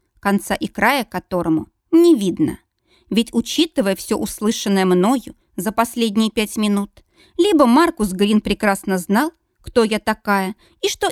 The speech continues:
именно собираюсь сделать, ещё до того, как я появилась на помосте того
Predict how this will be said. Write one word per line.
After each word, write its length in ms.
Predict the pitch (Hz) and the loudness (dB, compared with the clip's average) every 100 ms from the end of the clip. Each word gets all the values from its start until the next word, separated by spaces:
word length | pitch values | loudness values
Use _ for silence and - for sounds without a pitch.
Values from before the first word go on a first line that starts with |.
| - | 2
именно 400 | 330 247 190 190 | 2 4 2 0
собираюсь 580 | - 196 202 196 196 | -2 -2 0 0 0
сделать, 640 | 202 190 208 185 180 - - _ - | -4 -6 -2 -4 -6 -16 -20 _ -2
ещё 340 | 339 381 403 | 0 0 -2
до 220 | 294 269 | 2 0
того, 480 | - - 160 277 - _ _ | 0 -4 0 0 -2 _ _
как 180 | - 240 | -6 0
я 120 | 277 | -2
появилась 600 | - 269 262 247 254 247 | 0 0 0 0 0 0
на 100 | 262 | -2
помосте 540 | - 240 233 240 - 247 | 0 0 2 0 -4 -6
того 300 | 240 233 | -2 -2